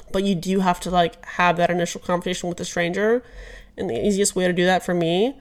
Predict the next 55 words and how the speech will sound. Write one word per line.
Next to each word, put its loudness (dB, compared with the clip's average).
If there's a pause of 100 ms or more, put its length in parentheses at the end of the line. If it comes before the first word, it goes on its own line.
(460)
is 2
you're 2
never 2
gonna 2
see -8
them 0
again. 0
The -2
worst 0
they -2
could -2
say 4
is 4
no. 4
And, 0
like, 2
also, 0
like, 0 (100)
if -2
you -2
have, 0
like, 0 (180)
a 4
shot 2
for -2
liquid, -4 (160)
of -4
liquid -4
courage, 4
like, 2
one 2
drink. 4
If -12
you 2
have, 2
like, -2
one 0
drink, 0
like, -2
it's -8
like, -2 (840)
you -2
know 0
when 4
you 4
have, -2
like, -2
one 0
drink 2
and, -6
like, -2
you're -6
kinda, -4
like, 0
tipsy -8